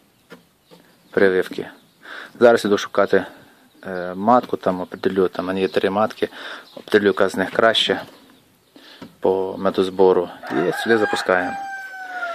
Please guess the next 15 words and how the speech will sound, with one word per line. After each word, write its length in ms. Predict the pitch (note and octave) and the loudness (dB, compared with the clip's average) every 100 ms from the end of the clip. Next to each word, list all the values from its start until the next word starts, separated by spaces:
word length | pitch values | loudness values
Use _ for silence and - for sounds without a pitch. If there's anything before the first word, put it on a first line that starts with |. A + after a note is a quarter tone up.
| E5 D#5 - _ - | -10 -14 -16 _ -2
А 280 | - G2+ F2+ - - | 2 4 2 -4 -6
рамочки 640 | - A#2+ B2+ A#2 - G2 - - | 2 2 2 0 -2 -4 -4 -8
буду 220 | E2+ G2+ G2 | -4 -2 -2
ставити 540 | - G2+ F#2+ F#2 F2+ | 2 4 2 0 0
на 420 | F#2 F2+ F2+ F2+ - - | 2 0 0 -4 -10 -16
запах, 540 | F#2+ G#2+ G#2+ F#2+ - - F2+ | 0 2 2 0 -4 -8 -10
на 140 | F#2 F#2 | -4 -4
очистку, 400 | F2+ G#2+ - F#2+ | 0 2 2 -2
на 60 | |
пол-, 180 | F2+ - - | -6 -10 -12
на 280 | F#2 F#2 F#2 | -4 -4 -4
поліровку, 580 | - G2 F#2 F2+ - - _ - - - - _ _ - | -2 2 2 2 -2 -14 _ -20 -20 -20 -20 _ _ -20
е, 280 | - - F2 E2+ - D#2+ - - | -18 -16 -16 -16 -16 -16 -18 -10
у 120 | F#2 | -6
вулики. 440 | F#2+ F#2+ F2 - | -4 -4 -6 -10